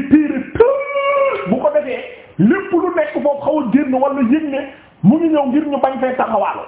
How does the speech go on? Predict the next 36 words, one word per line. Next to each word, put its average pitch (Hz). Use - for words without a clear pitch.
Waaw. 156
Mooy 403
yooyu 523
yëpp 523
lay 403
def 294
ngir 330
lan? 262
Parce 269
que 226
daa 233
xam 226
ne 196
moom 196
il 214
est 233
responsable. 185
Te -
ñi 359
ñu 392
ko 359
dénk 254
mooy 269
xar 339
yii, 320
moom, 247
il 226
est 220
responsable, 254
il 220
va 196
rendre 208
des 175
comptes -
un 131
jour. 101